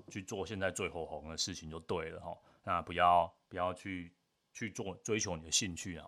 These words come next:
兴趣不能当，当饭吃，吼。呃，如果这个兴趣真的对你很重要，吼，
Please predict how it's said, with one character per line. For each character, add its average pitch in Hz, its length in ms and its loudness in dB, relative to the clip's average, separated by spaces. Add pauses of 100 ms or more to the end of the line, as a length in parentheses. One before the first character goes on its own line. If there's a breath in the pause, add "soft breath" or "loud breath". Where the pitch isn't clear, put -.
兴 98 140 -6
趣 95 120 -8
不 90 100 -8
能 85 80 -6
当， 87 300 0 (120)
当 92 280 12
饭 87 200 10
吃， 80 360 -2
吼。 - 160 -12 (560 soft breath)
呃， 85 480 2 (420)
如 147 100 12
果 135 80 12
这 120 80 12
个 127 60 12
兴 123 160 12
趣 123 80 10
真 113 100 10
的 101 80 10
对 101 140 4
你 95 80 0
很 80 160 -4
重 80 240 -4
要， 78 140 -4
吼， - 240 -14